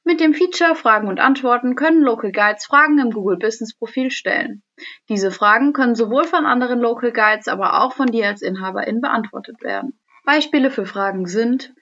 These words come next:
Hat das Geschäft auch sonntags geöffnet? Bekomme ich hier besondere Produkte oder Leistungen? Ist es möglich, mit öffentlichen Verkehrsmitteln zu kommen? Oder gibt es Parkplatzmöglichkeiten vor der Tür?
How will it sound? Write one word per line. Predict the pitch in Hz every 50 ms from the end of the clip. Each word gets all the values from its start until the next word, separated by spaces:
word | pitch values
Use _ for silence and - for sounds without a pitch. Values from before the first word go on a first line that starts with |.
| _ _ _ _ _ -
Hat | 302 302 302
das | 359 349 -
Geschäft | 294 262 - 247 233 220 -
auch | - 202 -
sonntags | - 196 190 190 214 233 233 226 - -
geöffnet? | - - - - 254 226 - - 254 269 302 320 - - - _ _ - - - _ _
Bekomme | - 277 269 277 294 285 285 269
ich | 254
hier | - 254 220
besondere | 208 220 214 208 208 202 202 190 185
Produkte | 185 - - 190 208 208 214 - - 285 285
oder | 254 196 202 196 196
Leistungen? | 208 202 196 190 196 - 208 202 202 202 214 240 269 330 - _ _ _ -
Ist | 339 349 -
es | 381 359 -
möglich, | 269 240 247 254 254 269 240 254 247
mit | 233 196 -
öffentlichen | - 247 254 294 277 277 277 262 - 262
Verkehrsmitteln | 262 254 226 226 214 196 196 202 - - 208 208 220 220 220
zu | 208 - 226
kommen? | - - 226 220 226 240 262 311 330 - _ _ - - - _ _ _ -
Oder | - 202 208 208 214 214 208 208 214
gibt | 208 240 254 240 254
es | 285 269
Parkplatzmöglichkeiten | - 311 330 339 330 277 220 - - 214 202 196 202 202 202 - - 202 196 202 202 202
vor | - 196
der | 196 190 185
Tür? | - - 208 208 233 269 349